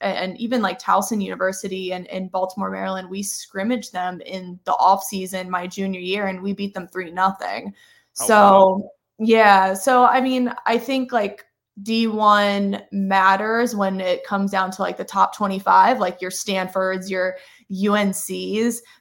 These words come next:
Speaker 1: but anything, like, beyond that, there's a lot of D three, uh, top twenty-fives that could give these programs a run for their money. So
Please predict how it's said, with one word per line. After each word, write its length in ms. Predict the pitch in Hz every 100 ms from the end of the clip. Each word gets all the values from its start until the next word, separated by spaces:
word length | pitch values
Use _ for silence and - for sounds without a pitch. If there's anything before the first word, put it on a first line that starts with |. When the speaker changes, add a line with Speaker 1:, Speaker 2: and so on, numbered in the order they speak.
| -
Speaker 1:
but 160 | 220
anything, 360 | 214 240 262 349
like, 240 | 311 220
beyond 460 | 202 185 185 202 240
that, 240 | 254 254
there's 160 | 240 233
a 80 | 302
lot 580 | 202 190 196 196 202 202
of 280 | 190 185
D 220 | 180 196 190
three, 420 | - 175 185 208 - _
uh, 160 | 220 214
top 280 | 226 233 226
twenty-fives 600 | 240 240 240 233 240 202
that 180 | 190
could 240 | - 208 175
give 240 | 180 190
these 220 | 196 190
programs 640 | - 190 185 190 185 185 -
a 80 | 196
run 280 | 185 185 196
for 160 | 190
their 180 | 185 175
money. 440 | 165 170 175 - 196
So 360 | - 190 180